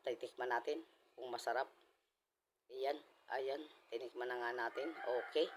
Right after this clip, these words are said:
pasado na naman. Check daw, check. Ayan, simpleng luto lang yan, mga kabintors. Ating ginisa sa luya at bawang sibuyas lang.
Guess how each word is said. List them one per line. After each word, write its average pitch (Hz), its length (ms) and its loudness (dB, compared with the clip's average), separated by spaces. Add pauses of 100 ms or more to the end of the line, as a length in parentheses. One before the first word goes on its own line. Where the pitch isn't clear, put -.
(120)
pasado 123 480 2
na 127 80 -2
naman. 127 240 0 (160)
Check - 400 6
daw, 165 320 6
check. 165 240 2 (720)
Ayan, 107 320 -4
simpleng 196 320 2
luto 208 320 8
lang 208 160 10
yan, 208 160 6
mga 170 160 6
kabintors. 143 640 2 (400)
Ating 135 240 -2
ginisa 139 320 -6
sa 131 160 -2
luya 135 400 4
at - 80 -20
bawang 131 240 4
sibuyas 135 640 -2
lang. 147 160 0